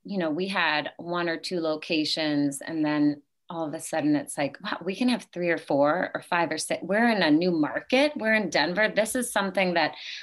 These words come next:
I can't believe, um, we're doing as fast as we're doing," because we had had a CrossFit business prior to that and it was slow going, you know? Um, we just didn't have a vision.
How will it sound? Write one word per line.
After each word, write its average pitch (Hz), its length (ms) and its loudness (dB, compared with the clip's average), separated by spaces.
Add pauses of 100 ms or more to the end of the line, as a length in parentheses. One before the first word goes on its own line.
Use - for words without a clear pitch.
(160)
I 180 160 2
can't 185 340 -2
believe, 165 680 2 (180)
um, 147 440 0
we're 165 240 2
doing 175 400 2
as 165 140 -6
fast - 640 -4
as 151 200 -6
we're 139 140 -2
doing," 131 400 -4
because 156 300 -4
we 160 100 -2
had 156 120 0
had 165 400 2
a - 80 -6
CrossFit - 500 -4
business 151 360 -2
prior 160 400 0
to 165 120 -12
that 139 280 -2
and 143 180 0
it 185 140 2
was 143 320 -6 (380)
slow 170 440 0
going, 151 540 0
you 156 80 0
know? 156 400 0
Um, 151 460 -2 (280)
we 190 120 2
just 196 200 -2
didn't 190 260 2
have 170 460 2
a 175 100 -4
vision. 143 680 0